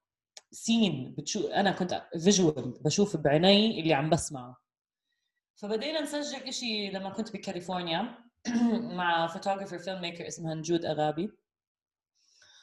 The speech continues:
وبعدين رجعت على الأردن، لقيت إنه، آه، أوكي، الفوتج يمكن ما بكفي أو في أشياء لسه بدنا نضيفها وهيك، هيك، هيك. فكملت بقية الشغل مع جاز ذا بروسيس، محمد حجازي صديقك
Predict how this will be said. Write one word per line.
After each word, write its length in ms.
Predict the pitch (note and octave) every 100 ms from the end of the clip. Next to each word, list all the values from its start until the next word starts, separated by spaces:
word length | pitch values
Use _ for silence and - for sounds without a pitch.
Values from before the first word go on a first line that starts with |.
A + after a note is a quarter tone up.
| _ F3
وبعدين 760 | F#3 G3 G3+ A#3+ A#3 G#3+ G3+
رجعت 480 | G3+ A3 C4+ C4 -
على 140 | F#3 -
الأردن، 460 | - G#3 A3+ A#3
لقيت 300 | G3+ A3 A3
إنه، 160 | G3+ G3
آه، 280 | G3 G3+ G3+
أوكي، 220 | - F#3
الفوتج 420 | E3+ F#3+ F#3+ F3
يمكن 260 | E3+ F3 F3+
ما 100 | G3
بكفي 640 | G#3 G3 - G#3 G3 G3
أو 140 | D#3
في 260 | D#3 F#3+ -
أشياء 560 | - - F3+ E3+ - -
لسه 200 | - E3
بدنا 320 | D#3 D3+ C#3+ A2 -
نضيفها 380 | E3 F#3+ F3 D#3
وهيك، 240 | D3+ D#3+ D#3+
هيك، 160 | -
هيك. 240 | A3+ C#4 - - - _ _
فكملت 800 | - G3 F#3+ F#3 A3+ A3 A#3+ A#3+
بقية 200 | F#3+ G#3+
الشغل 460 | - - G3+ F3+ D#3+
مع 340 | D#3+ D3+ D3+
جاز 380 | D3 E3+ F3 D#3
ذا 140 | D3+ -
بروسيس، 520 | C3+ - D#2+ - -
محمد 320 | - D3+ C#3
حجازي 420 | - B2+ C3+ B2+
صديقك 720 | B2 C#3 C3+ B2+ C3+ - _